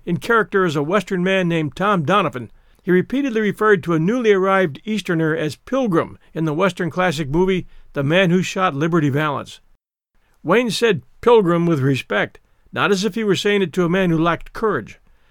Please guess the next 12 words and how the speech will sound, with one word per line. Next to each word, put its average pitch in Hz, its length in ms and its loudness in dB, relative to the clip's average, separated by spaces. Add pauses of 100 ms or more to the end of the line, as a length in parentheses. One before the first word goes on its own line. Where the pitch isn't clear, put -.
(100)
but 143 160 -8
to 165 100 -4
a 156 40 0
man 208 200 2
who 190 60 4
was 139 120 2
newly 226 300 0
arrived 190 520 0 (200)
to 175 100 0
a 147 60 2
different 180 460 0
life 175 360 -2